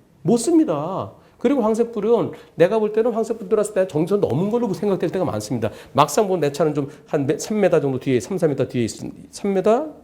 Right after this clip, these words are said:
정도 뒤에 있죠. 정지선보다. 그래도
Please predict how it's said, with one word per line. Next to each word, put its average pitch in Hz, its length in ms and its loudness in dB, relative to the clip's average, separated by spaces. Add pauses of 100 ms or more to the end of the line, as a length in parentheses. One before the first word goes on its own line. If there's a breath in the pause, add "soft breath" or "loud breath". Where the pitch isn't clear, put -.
(120)
정도 196 280 2
뒤에 160 420 -2
있죠. 117 280 -2
정지선보다. 117 640 0 (1300 loud breath)
그래도 254 200 2